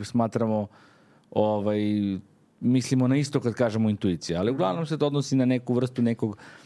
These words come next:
osjećanja koje ne možemo možda na neki, da kažem, intelektualni, kognitivni način da objasnimo odakle nam taj,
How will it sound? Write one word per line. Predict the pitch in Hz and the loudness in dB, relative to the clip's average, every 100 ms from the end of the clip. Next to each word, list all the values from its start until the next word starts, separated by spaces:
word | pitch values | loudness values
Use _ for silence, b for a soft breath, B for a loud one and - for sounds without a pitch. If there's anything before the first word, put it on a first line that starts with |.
| B B B B - | B B B B 0
osjećanja | 113 - 117 - 107 110 139 160 | 2 2 0 0 2 2 2 0
koje | - 160 147 | 0 0 2
ne | 147 | 0
možemo | 147 139 143 139 | 0 0 0 0
možda | 131 127 123 131 | 2 0 2 0
na | 123 120 | 2 2
neki, | 113 107 - 120 117 | 0 -2 -2 0 2
da | 110 | 0
kažem, | 101 107 101 107 110 | 0 0 0 0 0
intelektualni, | 110 113 107 95 113 110 | 0 0 -2 0 0 0
kognitivni | 107 107 101 110 113 | 0 -2 -2 0 0
način | 107 113 110 | 0 -2 0
da | |
objasnimo | 110 110 101 - 107 107 101 | 0 0 -2 0 0 2 2
odakle | 104 104 95 - 113 90 | 0 0 -4 -2 -2 0
nam | 87 | -2
taj, | - - | -4 -6